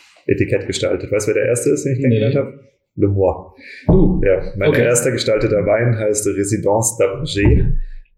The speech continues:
Speaker 1: Äh, es war in, in der Uni, wo ich gesagt habe, „Ey, selbst wenn's ein deutscher Rotwein ist, er würde sich besser verkaufen in der Theorie, wenn er richtig fett nach Bordeaux aussieht.“ Und, äh, wieso hast du dich dafür entschieden?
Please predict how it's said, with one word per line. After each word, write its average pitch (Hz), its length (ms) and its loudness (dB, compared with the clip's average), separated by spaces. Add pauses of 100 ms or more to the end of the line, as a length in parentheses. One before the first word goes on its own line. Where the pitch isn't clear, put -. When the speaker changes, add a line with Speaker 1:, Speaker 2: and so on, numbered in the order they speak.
Speaker 1:
Äh, 98 340 4
es 95 140 -4
war 95 460 0
in, 117 560 2
in 113 100 0
der 117 140 4
Uni, 123 220 4 (180)
wo 95 80 -4
ich 92 100 -2
gesagt 98 300 -2
habe, - 160 0
„Ey, 131 100 2 (1040)
selbst 117 260 2
wenn's 117 160 0
ein 110 80 -4
deutscher 110 280 2
Rotwein 117 440 0
ist, - 540 -6 (360)
er 98 360 2
würde 107 160 0
sich 98 180 -6
besser 95 260 -2
verkaufen 95 440 -2
in 95 80 0
der 90 80 -2
Theorie, 92 400 -4
wenn 92 120 -2
er 90 160 -2
richtig - 360 -8
fett - 180 -4
nach 90 140 -4
Bordeaux 92 340 0
aussieht.“ - 300 -8 (760)
Und, 101 480 4
äh, 92 360 2
wieso 113 260 2
hast 113 220 -2
du 123 60 2
dich 117 120 0
dafür 90 260 -2
entschieden? 95 580 -6